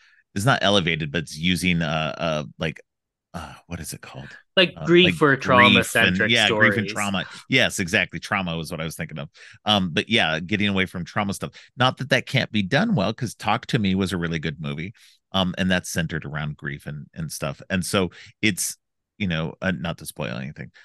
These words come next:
Speaker 1: uh, but it's, you know, getting away from that solely is really good. We need more fun, more exciting, like this, the, the,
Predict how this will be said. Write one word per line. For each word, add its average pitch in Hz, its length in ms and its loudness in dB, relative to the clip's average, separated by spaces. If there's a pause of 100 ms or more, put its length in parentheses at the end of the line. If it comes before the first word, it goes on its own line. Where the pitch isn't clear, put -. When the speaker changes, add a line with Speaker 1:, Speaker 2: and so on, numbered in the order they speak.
(160)
Speaker 1:
uh, 101 140 4
but 95 500 2
it's, - 360 -2 (640)
you 120 120 2
know, 92 200 0 (340)
getting 131 300 2
away 104 360 2
from 95 300 -4
that 92 260 0
solely 117 760 0
is 82 260 -8
really 85 300 0
good. 78 320 -4
We 101 160 2
need 107 220 4
more 92 140 0 (200)
fun, 90 340 4
more 87 460 0 (360)
exciting, 92 440 2
like 87 220 -2
this, 110 180 -4
the, 107 320 -2 (100)
the, 104 180 0